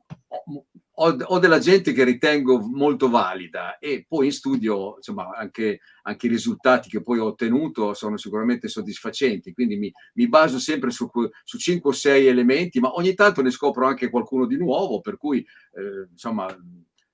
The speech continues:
ma si va avanti così. Poi tu sai cosa succede in studio, arriva il musicista, gli fai fare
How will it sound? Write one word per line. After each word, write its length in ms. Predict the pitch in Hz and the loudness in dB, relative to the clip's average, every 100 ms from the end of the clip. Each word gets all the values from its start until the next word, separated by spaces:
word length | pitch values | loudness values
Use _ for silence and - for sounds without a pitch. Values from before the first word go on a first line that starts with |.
| _ | _
ma 140 | - _ _ _ | -20 _ _ _
si 200 | - 123 | -8 -2
va 100 | 120 | 0
avanti 320 | 120 139 131 107 | 2 0 0 -4
così. 280 | 113 139 | -2 -2
Poi 180 | - 131 | 0 0
tu 100 | 117 | -2
sai 200 | 104 127 | -2 -2
cosa 180 | 104 98 | -4 -8
succede 340 | 107 - 113 | -6 -4 -4
in 80 | 107 | -4
studio, 440 | - 147 120 92 92 | -4 -4 -2 -4 -4
arriva 260 | 113 117 | -4 -4
il 60 | 113 | -4
musicista, 500 | 110 131 127 127 101 | -6 -6 -4 -4 -4
gli 120 | 98 | -6
fai 160 | 107 101 | -8 -6
fare 380 | 113 107 104 | -4 -4 -4